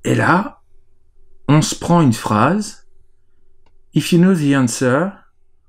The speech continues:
why did you ask the question ? » Si vous connaissez la réponse,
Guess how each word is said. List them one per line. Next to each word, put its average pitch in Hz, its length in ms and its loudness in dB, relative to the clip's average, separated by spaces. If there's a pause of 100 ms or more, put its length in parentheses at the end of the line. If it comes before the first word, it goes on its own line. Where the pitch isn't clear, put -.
(380)
why 151 140 0
did 135 200 -8
you 120 200 -4
ask - 360 -8
the - 160 -8
question ? » - 400 -10 (4000)
Si - 140 -12
vous - 100 -12
connaissez 160 420 0
la 143 100 0
réponse, - 760 -4